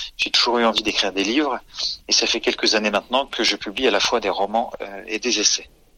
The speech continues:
Donc voilà mes deux activités, euh, enseignant et écrivain, sachant que le métier d'enseignant, je l'ai aussi choisi pour me permettre d'avoir du temps pour écrire.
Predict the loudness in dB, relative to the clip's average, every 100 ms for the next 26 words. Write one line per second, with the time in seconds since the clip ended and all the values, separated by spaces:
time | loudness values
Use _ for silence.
0 | _ -20 -12 -8 -6 -6 -8 -12 _ 0
1 | 0 2 0 2 4 2 -2 -2 2 2
2 | 2 -2 -4 0 2 4 4 4 4 2
3 | 2 0 -2 -2 -2 -6 -4 -2 -2 -2
4 | -2 -2 -2 -2 -2 -8 -14 -6 -2 -2
5 | 0 2 2 2 2 2 0 0 0 0
6 | 0 0 2 4 4 2 2 2 2 0
7 | -2 -6 -4 -2 0 2 0 0 2 2
8 | 0 0 0 0 -6 -4 -6 -8 -16